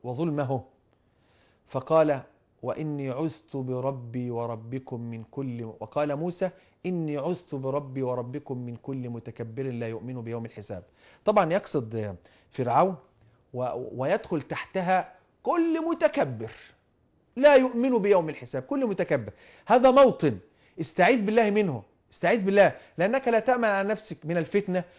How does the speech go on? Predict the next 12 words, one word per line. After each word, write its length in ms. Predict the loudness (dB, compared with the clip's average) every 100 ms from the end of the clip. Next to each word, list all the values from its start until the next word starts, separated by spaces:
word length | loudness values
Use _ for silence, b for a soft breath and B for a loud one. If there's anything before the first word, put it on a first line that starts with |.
| b
ولا 160 | 0 0
تأمن 320 | 0 -2 -2
على 200 | -2 -2
نفسك 360 | -2 -6 -6 -4
من 140 | -2
العذاب، 480 | 0 0 2 4 2 -4 B
ولا 160 | 0 0
تأمن 380 | 0 -2 -2 -2
على 220 | -2 -2
نفسك 380 | -2 -4 -6 -2
هل 120 | -2
ستثبت، 640 | -2 -4 -4 -6 -10 -12